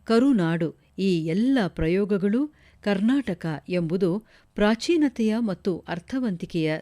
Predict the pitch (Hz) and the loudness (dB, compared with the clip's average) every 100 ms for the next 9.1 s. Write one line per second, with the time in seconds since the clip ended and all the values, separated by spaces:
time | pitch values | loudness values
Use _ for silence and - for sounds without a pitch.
0 | 165 170 165 - 165 160 175 151 139 - | -4 -4 -4 -4 -2 -2 -2 -4 -6 -16
1 | - - 285 285 160 160 233 - 190 151 | -8 0 2 2 0 -4 -4 -4 -4 -4
2 | 165 - 170 214 156 143 143 120 - _ | -6 -6 -2 0 -2 -4 -6 -8 -14 _
3 | _ _ - 190 202 202 190 180 156 156 | _ _ 0 4 6 4 4 4 2 0
4 | 160 277 - _ - 165 190 190 214 254 | -2 -4 -6 _ -10 -2 2 4 4 2
5 | 262 196 160 156 156 190 156 160 143 - | 2 0 0 0 0 0 0 0 -2 -6
6 | _ _ 190 170 156 190 165 151 170 220 | _ _ -4 -2 0 0 2 0 0 0
7 | 175 175 - _ - 190 190 175 147 160 | 0 -2 -6 _ -4 0 2 2 0 -2
8 | 131 - _ _ - 185 180 269 254 233 | -6 -10 _ _ -8 0 4 4 4 0